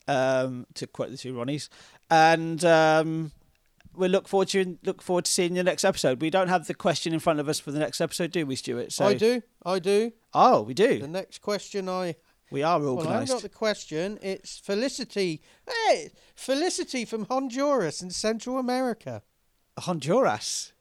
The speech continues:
Speaker 1: Hello,
Speaker 2: Yeah,
Speaker 1: Felicity.
Speaker 2: uh, and, uh, the question is, uh,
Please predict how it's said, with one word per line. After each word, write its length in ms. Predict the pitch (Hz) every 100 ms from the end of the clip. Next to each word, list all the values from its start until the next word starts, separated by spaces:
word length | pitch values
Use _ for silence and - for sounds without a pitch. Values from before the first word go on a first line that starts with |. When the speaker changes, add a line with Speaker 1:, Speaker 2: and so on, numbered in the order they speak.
| _
Speaker 1:
Hello, 220 | 226 226
Speaker 2:
Yeah, 40 |
Speaker 1:
Felicity. 540 | - 143 160 151 147 196
Speaker 2:
uh, 220 | 202 190 - _ _ - - -
and, 340 | 190 190 185
uh, 320 | 196 196 196 175
the 120 | 190
question 540 | - 233 - 226 214
is, 360 | 214 185 190 165
uh, 120 | 185